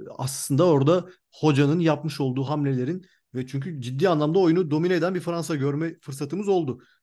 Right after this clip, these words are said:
Ben Fas karşısında da aslında benzer bir kadro görme ihtimalimizin yüksek olduğunu düşünüyorum ama, e,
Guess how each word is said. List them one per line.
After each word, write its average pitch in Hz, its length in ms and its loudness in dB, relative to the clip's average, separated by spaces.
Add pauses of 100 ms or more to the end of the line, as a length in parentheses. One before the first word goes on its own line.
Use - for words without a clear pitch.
Ben 151 300 -4
Fas 170 300 -4
karşısında 175 500 -6
da 165 60 -2
aslında 143 240 -6
benzer 143 360 -2
bir 139 220 -10 (680)
kadro 151 380 0
görme 156 260 0
ihtimalimizin 156 460 -4
yüksek 165 260 -6
olduğunu 147 260 -4
düşünüyorum 185 300 -4
ama, 220 280 -6 (480)
e, 131 80 -8